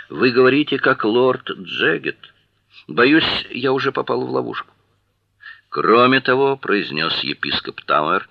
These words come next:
настойчиво удерживая руку Донны, "кто скажет, что слаще, меланхолия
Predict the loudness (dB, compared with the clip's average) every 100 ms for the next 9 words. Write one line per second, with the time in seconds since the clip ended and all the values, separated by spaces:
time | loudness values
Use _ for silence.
0 | _ _ -4 -4 0 0 0 0 0 2
1 | 2 2 0 2 2 0 -4 -6 -2 0
2 | 0 -2 -6 _ _ _ -6 -4 -4 -4
3 | -4 -4 -2 0 -2 -8 -10 -18 -20 _
4 | -4 -4 -2 -4 -4 -6 -8 -8 -6 -4
5 | -2 -2 -4 -4 -2 -2 -2 -4 -2 2
6 | 2 2 0